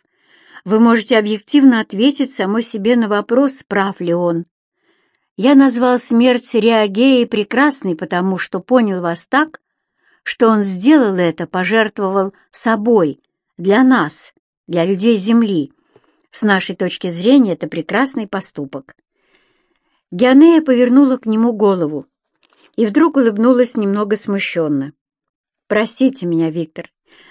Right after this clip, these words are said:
я тогда вас не поняла». «Я нисколько не обиделся», — ответил Муратов. «Разумные существа всегда могут понять друг друга при наличии доброй воли к этому,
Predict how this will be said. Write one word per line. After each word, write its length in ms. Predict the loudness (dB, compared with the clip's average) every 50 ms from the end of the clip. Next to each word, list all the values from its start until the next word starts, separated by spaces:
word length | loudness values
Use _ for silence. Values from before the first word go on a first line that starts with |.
| _ _
я 200 | -4 0 0 0
тогда 380 | 0 0 -2 -2 0 -2 -2 0
вас 340 | 0 -2 -2 -2 -4 -4 -4
не 140 | -4 -4
поняла». 580 | -4 -4 -2 -2 -2 -2 -2 -4 -4 -6 -6 -10 _ _ _ _ _ _ _ _ _ _ _ _ _ _ _ _ _ _ _ _ _ _ _ _ _ _ _ _
«Я 180 | 0 0 2
нисколько 540 | 2 0 -2 -4 -4 -4 -6 -6 -4 -6 -4
не 140 | -2 0 0
обиделся», — 760 | -2 -2 -2 -4 -4 -4 -4 -8 -10 -12 -14 -16 -16 -16 -16 _ _
ответил 480 | -16 -16 -10 -4 -2 -2 -2 -2 -4 -2
Муратов. 640 | -2 -2 0 -2 -2 -4 -6 -8 -14 -18 -18 _ _ _ _ _ _ _ _ _ _ _ _ -14 _
«Разумные 680 | -2 -2 -2 2 2 2 2 2 2 2 0 0 0 -2
существа 640 | -2 -6 -6 -6 -4 -8 -8 -10 -6 -4 -2 -2 -2
всегда 460 | -4 -4 -6 -6 -2 0 2 2 2
могут 400 | 2 0 -2 -6 -8 -10 -10 _
понять 400 | -6 -4 -2 0 0 -2 -2 -6
друг 240 | -8 -10 -10 -10 -8
друга 420 | -8 -8 -8 -6 -6 -6 -8 -8 -12 _ _ _ _ _ _ _ _ _ _ _ _
при 140 | _ -2 0
наличии 480 | 0 0 2 0 0 -2 -2 -2 -2 0
доброй 420 | 2 2 2 2 2 0 -2 -2
воли 360 | 0 2 2 2 2 0 -6
к 140 | -8 -6 -6
этому, 440 | -8 -8 -6 -8 -10 -10 -10 -10